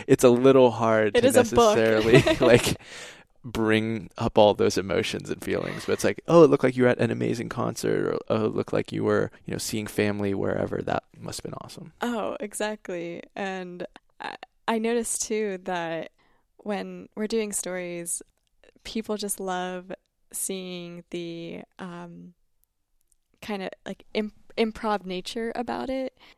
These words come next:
Speaker 2: We've go-, like, gone back and forth sometimes, depending on who we're working with, they, they do kinda want us to, to block the, the story and show how it's gonna move. And, but I always tell 'em, you know,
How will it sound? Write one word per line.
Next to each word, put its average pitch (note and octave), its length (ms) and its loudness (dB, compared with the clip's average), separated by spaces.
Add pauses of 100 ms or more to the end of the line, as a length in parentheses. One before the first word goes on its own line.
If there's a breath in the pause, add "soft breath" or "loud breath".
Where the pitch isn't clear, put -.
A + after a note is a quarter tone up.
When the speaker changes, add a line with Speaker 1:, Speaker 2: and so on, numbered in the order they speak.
(180)
Speaker 2:
We've A3+ 180 -2
go-, A#3+ 180 -6
like, - 320 -6
gone A3+ 220 -4
back G#3+ 180 -6
and F#3 120 -14
forth F#3+ 240 -6
sometimes, G3 520 -8
depending G3 320 -10
on F#3 100 -8
who F#3+ 100 -10
we're F#3 100 -8
working F3+ 320 -10
with, E3 220 -10 (380 soft breath)
they, F#3 100 -6 (140)
they F3+ 120 -2
do F#3+ 180 -6
kinda F3+ 280 -10
want E3+ 180 -10
us F3 180 -8
to, E3+ 400 -10 (120)
to - 120 -10
block E3 460 -10
the, D#3+ 320 -10
the F3 80 -8
story E3 460 -8
and D#3+ 120 -16
show E3+ 220 -8
how E3+ 160 -12
it's F3+ 140 -12
gonna F3 160 -12
move. E3 440 -14 (440)
And, F3+ 340 -10
but - 60 -4
I A3 100 -2
always A3+ 220 -4
tell G#3 160 -6
'em, F#3+ 100 -8
you F3 80 -10
know, E3+ 300 -10